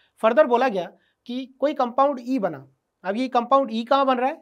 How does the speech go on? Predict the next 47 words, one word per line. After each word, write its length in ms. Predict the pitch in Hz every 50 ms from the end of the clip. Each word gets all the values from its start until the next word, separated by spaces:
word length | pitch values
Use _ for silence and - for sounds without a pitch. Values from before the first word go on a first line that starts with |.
| _
ये 120 | 185 202 196
देखिए, 320 | 165 156 - - - 175 196
ये 80 | 240
कंपाउंड 460 | 233 240 233 226 - 277 277 285 277 -
ई 120 | 254 254 233
बन 140 | 202 190
रहा 140 | 160 156 156
है 60 | 147
यहाँ 120 | 139 135 131
पर। 180 | 131 - 147 - _ _ _ _ _ _ _ _ 269
इस 160 | 320 294 -
कंपाउंड 500 | - 254 233 226 233 262 262 277 277 - - _
ई 140 | 254 277 294
को 160 | 277 220 190 185 156 131 - _ _ _ _ _ _ _ _ _
again 380 | 208 233 220 262 311 349 339 285
एक 200 | 254 254 269 294
और 240 | 294 262 190 147 139 156
नई 380 | 175 190 214 247 285 339 330 285
sequence 440 | - 262 240 262 247 254 247 247 254
of 140 | 247 202 190
reaction 380 | 196 196 196 - - 214 208
के 80 | 220 214
through 200 | - 262 277 277 -
पास 200 | 214 185 185 -
किया 180 | - - 156 143
गया 180 | 131 139 - _ _ _
और 160 | 269 294 285
वहां 300 | 240 226 214 226 277 311
से 140 | 294 262 247
हमें 200 | 233 247 285 269
कंपाउंड 460 | - 208 190 - - 220 247 269 262
फ़ोर 380 | - - 254 247 190 - - - _ _ _ _ _ _ _ _ _ -
as 240 | 208 233 254 254 294
a 80 | 269
resulting 520 | 208 214 185 208 220 220 214 220 277 285 285 - -
product 320 | 214 202 202 240 226 175
देखने 260 | 170 175 165 - 170 156
को 80 | 156
मिला 180 | 147 135 135 139
और 220 | _ - 254 269
उसके 380 | 254 233 - - 320 294 214 175
regarding 400 | 190 196 226 262 277 269 294 269
हमें 180 | 247 247 254 240
बोला 200 | 196 196 220 254
गया 140 | 226 185 180
है 120 | 196 - _ _ _ _ _ _
कि 60 | -